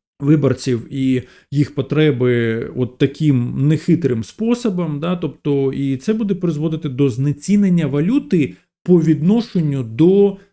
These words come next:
активів, да, тобто активи ре-, е, нерухомість, там, золото, акції, б-,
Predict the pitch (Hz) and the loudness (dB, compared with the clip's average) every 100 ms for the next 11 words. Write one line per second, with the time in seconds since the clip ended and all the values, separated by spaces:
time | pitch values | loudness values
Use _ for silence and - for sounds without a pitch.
0 | _ - - - 156 110 - _ - 151 | _ -8 -6 0 2 0 -6 _ -6 -2
1 | 175 147 - 123 131 151 - 220 180 147 | -2 -4 -4 -6 -4 -6 -2 2 2 2
2 | 156 202 220 170 143 147 143 139 208 240 | 4 4 4 0 -2 -2 0 2 2 2
3 | - 202 180 165 - - - 147 - 135 | 2 4 6 4 -2 -14 -14 -12 -8 -6
4 | 127 127 127 123 120 214 220 185 165 151 | -4 -4 -4 -2 2 4 4 0 -4 -6
5 | 143 185 220 - - 175 165 156 156 147 | -4 -2 -2 -4 -4 -2 -2 -4 -6 -6
6 | 151 147 143 | -4 0 0